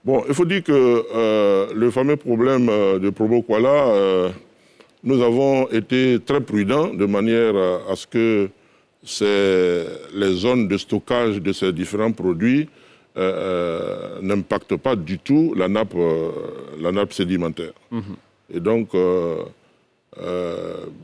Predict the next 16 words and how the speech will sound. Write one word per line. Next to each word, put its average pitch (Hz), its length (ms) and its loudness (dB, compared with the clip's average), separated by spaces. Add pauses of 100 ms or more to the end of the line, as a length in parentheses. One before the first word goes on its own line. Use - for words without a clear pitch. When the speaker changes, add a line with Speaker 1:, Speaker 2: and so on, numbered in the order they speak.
(400)
Speaker 1:
les, 95 300 0
les 98 160 0
pollutions 98 560 0
que - 100 -2
nous 117 200 4
connaissons 123 800 0 (180)
aujourd'hui, 180 720 2 (460)
ne, 98 100 -2 (240)
ce - 260 -6
sont 127 220 -2
des 101 140 0
pollutions 101 600 0
aux 110 100 2
nitrates, 117 520 -2 (580)
euh, 98 320 2
dues, 131 480 2